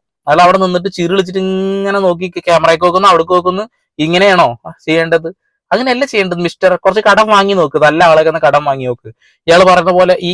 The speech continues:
കാണിക്കുന്ന രീതിയിലല്ല പ്രതികരണം ഉണ്ടാവുക എന്നുള്ളതാ. ഓക്കെ, ശരിക്കും ഇത് എല്ലാരും കൂടിയിട്ടൊരു ഊ പരിപാടി ആയിപ്പോയി എന്ന് എനിക്ക് പറയാനുള്ളത്.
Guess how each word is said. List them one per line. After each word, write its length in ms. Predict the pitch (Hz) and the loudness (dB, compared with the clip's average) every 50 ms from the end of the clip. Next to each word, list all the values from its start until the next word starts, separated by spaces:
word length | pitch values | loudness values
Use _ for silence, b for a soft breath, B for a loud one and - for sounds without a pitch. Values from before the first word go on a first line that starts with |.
| 180 - | -4 0
കാണിക്കുന്ന 380 | 185 175 165 160 156 165 170 175 165 | 0 0 0 0 -2 -4 -4 -4 -4
രീതിയിലല്ല 460 | 151 143 143 156 151 147 127 120 127 143 - - _ _ _ - | -6 -6 -4 -2 -2 -2 -2 0 0 0 -2 -2 _ _ _ -4
പ്രതികരണം 400 | 123 123 123 127 131 127 135 131 | -2 0 0 0 0 0 -2 -4
ഉണ്ടാവുക 260 | 123 120 117 120 123 117 | -2 -2 0 0 0 -2
എന്നുള്ളതാ. 320 | 117 110 104 104 107 92 - _ _ _ _ _ | -2 -4 -6 -8 -8 -10 -14 _ _ _ _ _
ഓക്കെ, 220 | - 143 - 175 190 233 - _ _ _ _ _ | -6 -4 0 0 -2 -2 -4 _ _ _ _ _
ശരിക്കും 260 | 165 160 165 170 196 | -2 -2 0 2 2
ഇത് 60 | 202 196 180 | 2 4 2
എല്ലാരും 460 | 180 180 185 190 196 196 202 214 214 208 | 4 4 4 6 6 6 4 4 2 4
കൂടിയിട്ടൊരു 460 | 208 202 196 196 185 202 202 196 202 202 190 - - 165 170 | 4 4 4 2 2 2 2 4 4 2 2 0 -2 -2 0
ഊ 20 | 180 196 - - _ _ _ _ _ _ - | 0 0 -2 -4 _ _ _ _ _ _ 0
പരിപാടി 340 | 175 170 170 175 180 180 180 165 | 2 4 6 6 6 6 6 4
ആയിപ്പോയി 340 | 156 165 160 - 165 160 156 156 | 4 4 2 2 0 0 0 0
എന്ന് 120 | 156 151 | -4 -6
എനിക്ക് 160 | 139 131 151 151 | -8 -6 -2 0
പറയാനുള്ളത്. 440 | 139 120 120 117 113 110 110 107 | 0 2 0 0 -2 -4 -6 -8